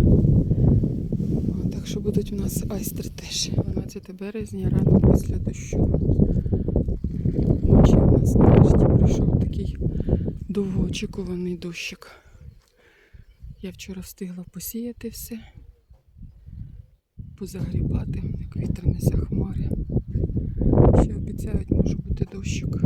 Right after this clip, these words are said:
хай йде. Вчора в мене було, як в тій приказці: зранку вийшов з хати, ввечері вповз. Оце так про мене було.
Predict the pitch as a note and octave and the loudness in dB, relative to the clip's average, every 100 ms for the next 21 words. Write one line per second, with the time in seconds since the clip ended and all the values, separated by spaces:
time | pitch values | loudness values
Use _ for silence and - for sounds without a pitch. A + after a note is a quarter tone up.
0 | - - - - - - - - - - | -2 -2 0 2 2 -2 -2 -4 -4 -6
1 | - - - - - - - - - - | -8 -8 -6 -6 -8 -12 -16 -18 -10 -2
2 | - - - - - - - - - - | 2 2 2 0 0 -4 -8 -8 -8 -8
3 | - G#3+ G3+ G3 G3 F#3+ G3 F#3+ G3 - | -6 -6 -6 -6 -6 -6 -6 -6 -6 -8
4 | - G3+ - G3+ - F3 - - - - | -14 -10 -6 -6 -8 -14 -16 -16 -14 -10
5 | - - - - F3+ F#3 G3 F#3 F#3 G3+ | -8 -6 -6 -8 -8 -6 -6 -8 -10 -10
6 | A3+ G#3+ - - G3+ G3 F3+ F3+ - F#3 | -10 -12 -16 -14 -14 -14 -16 -16 -16 -16
7 | F3+ _ - D#3 D3+ - - - - _ | -18 _ -20 -16 -16 -16 -16 -16 -18 _
8 | _ _ _ _ _ _ _ F#3 - G3 | _ _ _ _ _ _ _ -20 -20 -20
9 | G3 - G3 F3+ F3 D#3+ D#3+ E3 | -18 -16 -12 -10 -10 -10 -12 -16